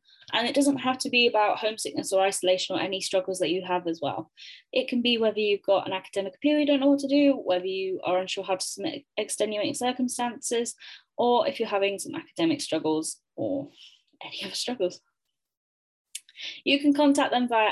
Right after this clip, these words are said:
advice at cardiff dot A C dot U K or by phoning oh two nine two oh seven eight one four one oh. They're a lovely bunch of team,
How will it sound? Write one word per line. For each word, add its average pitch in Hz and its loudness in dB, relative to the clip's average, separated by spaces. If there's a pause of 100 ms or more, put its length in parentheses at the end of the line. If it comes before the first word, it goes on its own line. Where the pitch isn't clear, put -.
(100)
advice 254 0
at - -6
cardiff 214 -4
dot - 0
A 208 0
C 202 -4
dot - -4
U - -10
K 285 4 (340)
or 277 6
by 262 4
phoning 208 -4
oh 269 4
two 233 -8
nine 180 -2
two 180 -2
oh 233 2 (100)
seven 254 0
eight 190 -2
one 196 -4 (100)
four 175 4
one - -8
oh. - -10 (1600)
They're 214 2
a 240 4
lovely 254 4
bunch 247 -2
of - -10
team, 233 -4